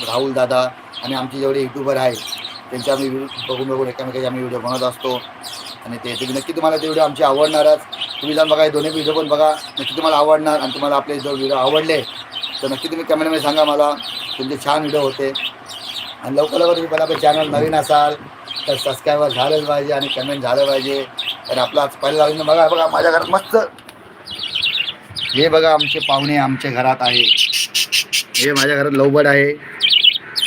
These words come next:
बघा हा जो मडक्यावर ज्या वरती बसला बरोबर तो गोलमध्ये तो पिल्लूच आहे. तर कलर पण बघा मस्त ग्रीन कलर आहे.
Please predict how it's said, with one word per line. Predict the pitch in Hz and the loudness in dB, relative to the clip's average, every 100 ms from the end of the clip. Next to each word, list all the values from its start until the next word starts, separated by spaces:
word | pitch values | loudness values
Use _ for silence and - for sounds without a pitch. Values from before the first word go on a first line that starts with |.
| - | 2
बघा | 127 | 4
हा | 139 | 4
जो | 139 143 | 4 4
मडक्यावर | - 156 151 | 2 0 0
ज्या | 143 | 2
वरती | 147 139 143 147 | 2 4 4 2
बसला | 143 147 | 2 2
बरोबर | 139 143 143 143 | 4 6 6 4
तो | - 143 135 - - - - - - - - - | 2 -2 -6 -14 -6 2 4 6 4 0 -8 0
गोलमध्ये | 127 143 147 147 | 4 6 6 4
तो | 143 | 4
पिल्लूच | - 151 165 175 | 2 2 2 2
आहे. | 165 165 160 - - - - - | 4 4 4 0 0 4 4 4
तर | - 151 | 4 2
कलर | 156 | 2
पण | 165 151 | 0 0
बघा | 151 | 2
मस्त | 151 143 | 2 4
ग्रीन | 156 147 156 | 4 2 2
कलर | 156 151 151 147 | 4 4 6 4
आहे. | 139 | 2